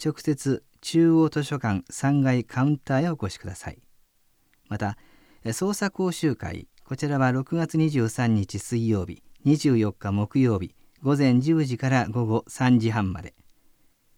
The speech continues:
対象は区内在住在勤の十八歳以上で、二日とも出席できる方、十五名。会場申し込みですが、封書で、記載例のほか、生年月日、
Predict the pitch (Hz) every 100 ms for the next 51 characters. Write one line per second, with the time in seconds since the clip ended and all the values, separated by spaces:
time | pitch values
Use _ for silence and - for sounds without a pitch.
0 | _ - 180 185 175 165 151 - - -
1 | 196 196 170 131 127 120 120 110 147 160
2 | 160 147 135 - 117 170 185 175 175 165
3 | 131 90 90 87 - _ - _ - -
4 | 156 151 147 135 - 131 - 127 123 113
5 | 113 - 113 92 - 95 - _ - 110
6 | 139 123 104 104 92 78 - _ _ _
7 | _ _ _ _ _ _ - - _ _
8 | - 160 175 160 160 - 123 165 170 -
9 | 156 139 101 85 - _ _ _ _ _
10 | _ _ _ _ - 175 180 - 165 143
11 | 131 - _ _ _ _ - - 196 214
12 | 190 160 123 113 110 - 107 - - 175
13 | 185 175 165 151 - - -